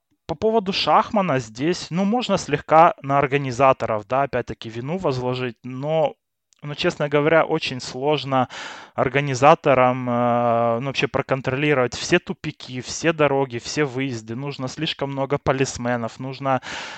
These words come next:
ну, вообще слишком много денег, да, скажем так, для организации таких ивентов. И здесь я больше, скорее всего, виню вот эту вот, э, эту бабульку, да, которая просто-напросто, э,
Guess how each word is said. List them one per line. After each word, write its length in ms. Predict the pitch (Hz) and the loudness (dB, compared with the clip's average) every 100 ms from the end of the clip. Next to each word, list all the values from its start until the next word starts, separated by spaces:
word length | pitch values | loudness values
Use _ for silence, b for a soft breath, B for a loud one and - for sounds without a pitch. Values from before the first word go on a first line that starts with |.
| B | B
ну, 80 | 175 | -2
вообще 240 | 180 - 151 | 0 4 4
слишком 380 | 247 - 185 | 2 0 0
много 240 | 175 170 147 | 0 2 0
денег, 480 | 127 156 151 117 104 | 2 0 2 -4 -2
да, 160 | 123 | -2
скажем 400 | 170 - 113 113 | -2 -4 -6 -6
так, 200 | 113 110 | -6 -6
для 140 | 113 120 | -2 -2
организации 640 | 120 127 127 135 135 131 | 0 -4 0 2 2 0
таких 400 | - - 135 - | -6 -8 -8 -6
ивентов. 600 | 123 151 254 320 175 - | 0 4 4 2 -2 -2
И 40 | 135 | -12
здесь 460 | 123 120 269 - | -10 -4 -4 2
я 80 | 190 | 0
больше, 340 | 151 196 - | 0 -4 -4
скорее 340 | 143 - 131 170 | -4 -2 0 0
всего, 200 | - 147 | 0 -2
виню 380 | 127 131 151 151 | -2 -6 -6 -6
вот 200 | 123 139 | -6 -6
эту 220 | - 120 | -6 -6
вот, 200 | 123 113 - 123 | -6 -8 -10 -4
э, 260 | 120 117 113 | -2 -2 -2
эту 200 | 135 131 | -4 -4
бабульку, 600 | 123 120 165 262 - 135 | -6 -4 -4 -4 -6 -2
да, 160 | 139 | 0
которая 440 | 165 - 127 135 117 | 0 -4 -2 -2 -2
просто-напросто, 960 | - 139 - 123 131 131 123 - 117 - B B B B B B | -2 -6 -4 -2 -2 -2 -4 -2 -4 -4 B B B B B B
э, 240 | 127 120 | -2 0